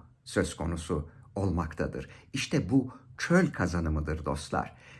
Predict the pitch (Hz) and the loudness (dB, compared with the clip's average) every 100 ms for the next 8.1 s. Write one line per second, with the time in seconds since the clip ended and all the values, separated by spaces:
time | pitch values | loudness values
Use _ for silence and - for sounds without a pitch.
0 | - 240 247 - 143 127 117 120 120 110 | 4 10 10 10 4 6 6 4 2 0
1 | 110 120 107 117 143 113 104 135 - - | 2 2 2 4 6 6 6 4 2 -14
2 | - - 107 131 - 147 156 151 - - | -20 -4 0 2 2 4 6 4 -2 -16
3 | - - - 214 170 113 87 - 95 98 | -8 -4 4 8 8 8 4 4 4 6
4 | 92 95 87 87 85 - 98 - 78 - | 4 2 2 0 -2 -4 -4 -4 -6 -8
5 | - - - 123 120 117 90 - 98 87 | -18 -10 0 4 4 4 2 2 4 4
6 | 101 - - - - - 104 113 104 117 | 2 0 -12 -14 -18 2 8 8 8 2
7 | 127 123 131 - 160 143 117 127 98 85 | -2 0 0 2 4 4 4 2 2 2
8 | 90 | -2